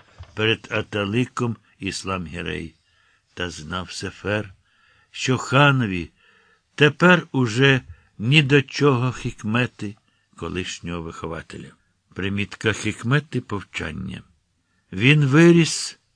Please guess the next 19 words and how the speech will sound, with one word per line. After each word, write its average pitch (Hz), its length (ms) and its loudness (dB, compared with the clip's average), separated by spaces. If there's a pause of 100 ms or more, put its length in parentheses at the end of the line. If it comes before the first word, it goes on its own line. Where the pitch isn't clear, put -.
(120)
у 113 120 -4
силу, 123 600 0 (520)
а 85 160 -4
після 92 480 -4
того, 87 540 -6 (680)
як 113 420 4
упокорив 156 840 4
ширінського 113 800 0
бея, 104 560 2 (680)
ні 135 220 4
з - 140 -2
ким 160 460 4
більше 101 540 0
не 95 160 -2
радиться. 85 720 -4 (560)
«Я 107 280 2
чекав 107 500 -2
від 101 200 -4
нього 98 340 -4